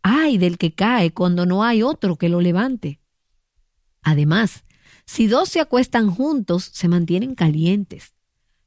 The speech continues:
Pero uno solo, ¿cómo se calentará? Y si alguien puede prevalecer contra el que está solo, dos lo resistirán. Un cordel de tres hilos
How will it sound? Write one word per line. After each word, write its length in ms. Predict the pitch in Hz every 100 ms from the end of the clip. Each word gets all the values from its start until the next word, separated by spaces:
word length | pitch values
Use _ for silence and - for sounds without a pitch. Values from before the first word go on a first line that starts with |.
| _
Pero 420 | - 202 196 - -
uno 300 | 220 302 285
solo, 600 | - - 254 240 135 - _
¿cómo 280 | - 359 330
se 160 | 226
calentará? 720 | 175 170 160 156 156 135 110 _ _ _ _ _ _ _ _
Y 120 | 233 226
si 200 | 240 233
alguien 340 | 320 381 339
puede 340 | 233 214 180
prevalecer 640 | 170 185 185 185 170 220 254
contra 280 | 269 254
el 80 | 220
que 80 | 196
está 200 | 180 220
solo, 420 | - 196 170 156
dos 460 | 147 139 311 339 -
lo 180 | - 170
resistirán. 840 | 156 156 - 135 170 151 147 131 - _ _ _ _ _ _ _
Un 300 | - 226 285
cordel 560 | 269 262 240 196 165 156
de 100 | 156
tres 400 | - 185 196 -
hilos 540 | 254 226 143 147 -